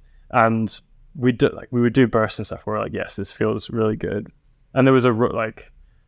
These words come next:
our last kind of, by our last speed run that we did before we flew out, we, like,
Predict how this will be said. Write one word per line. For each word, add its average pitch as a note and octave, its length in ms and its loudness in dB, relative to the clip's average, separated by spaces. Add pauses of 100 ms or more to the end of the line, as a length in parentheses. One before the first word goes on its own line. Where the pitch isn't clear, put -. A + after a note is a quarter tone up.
(280)
our B2 140 6
last A#2 540 2
kind A2+ 240 0
of, A2 200 -6 (520)
by C3 200 6
our B2+ 160 6
last A2 640 -4 (100)
speed A#2+ 400 -4
run A#2+ 340 2 (540)
that A#2+ 160 4
we A2+ 120 4
did A2 400 0 (500)
before A#2 280 -2
we A2+ 120 2
flew G#2+ 220 -4
out, G#2+ 200 4
we, A2+ 160 -2
like, G#2+ 220 -4